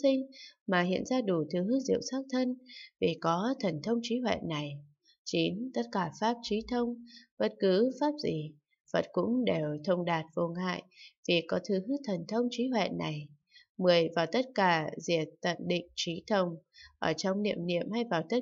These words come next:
cả pháp diệt tận định, Phật có thứ thần thông trí huệ này. Còn có mười thứ thần thông. Một, tất cả chư Phật có thể ở trong một hạt bụi, hiện ra bất khả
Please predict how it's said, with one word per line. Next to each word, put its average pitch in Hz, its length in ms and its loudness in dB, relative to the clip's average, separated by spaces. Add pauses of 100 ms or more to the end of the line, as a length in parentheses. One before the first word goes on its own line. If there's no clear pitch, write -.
cả 180 220 2 (120)
pháp 247 160 -2
diệt 165 240 0 (120)
tận 170 220 -2
định, 175 260 0 (480)
Phật 180 160 -2
có 185 120 2
thứ 220 480 4
thần 170 260 -4
thông 226 180 0
trí 233 200 -4
huệ 226 280 0
này. 143 320 -8 (720)
Còn 175 220 0
có 202 300 2
mười 180 240 4
thứ 185 320 0
thần 175 280 -2
thông. 185 220 2 (600)
Một, 175 180 2 (120)
tất 233 180 2
cả 175 180 2
chư 247 300 0
Phật 175 240 0
có 208 220 -6
thể 240 60 0
ở 170 220 -2
trong 233 340 -6
một 160 180 -2
hạt 170 260 -4
bụi, 175 200 -4 (560)
hiện 185 200 0
ra 190 380 2
bất 190 180 -4
khả 175 140 -2